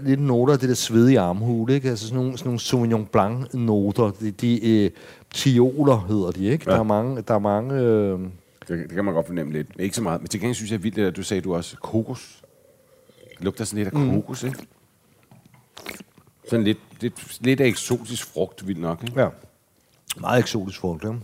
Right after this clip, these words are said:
Speaker 1: Og
Speaker 2: Var der
Speaker 1: blanc
Speaker 2: jo ikke
Speaker 1: kokos.
Speaker 2: engang en dansker, der havde en restaurant, der hed Noble Rod, så?
Speaker 1: Jo,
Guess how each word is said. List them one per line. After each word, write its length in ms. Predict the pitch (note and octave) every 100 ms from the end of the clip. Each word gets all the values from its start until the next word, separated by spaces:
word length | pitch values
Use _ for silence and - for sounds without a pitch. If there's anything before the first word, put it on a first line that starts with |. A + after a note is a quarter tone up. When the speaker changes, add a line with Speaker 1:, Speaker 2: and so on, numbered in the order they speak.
| - - - -
Speaker 1:
Og 60 |
Speaker 2:
Var 60 | F2
der 80 | F2+
Speaker 1:
blanc 100 | F#2
Speaker 2:
jo 120 | C3+
ikke 120 | B2
Speaker 1:
kokos. 80 | B2
Speaker 2:
engang 200 | G#2+ G2
en 100 | A2+
dansker, 340 | F#2 F2+ G2+ G2+
der 80 |
havde 140 | E2 F#2+
en 120 | G#2
restaurant, 440 | F2+ - - F2 G2
der 60 |
hed 100 | G2
Noble 420 | E2+ E2 D#2+ G2+ D#2+ D2
Rod, 80 | D2+
så? 180 | - -
Speaker 1:
Jo, 180 | A#2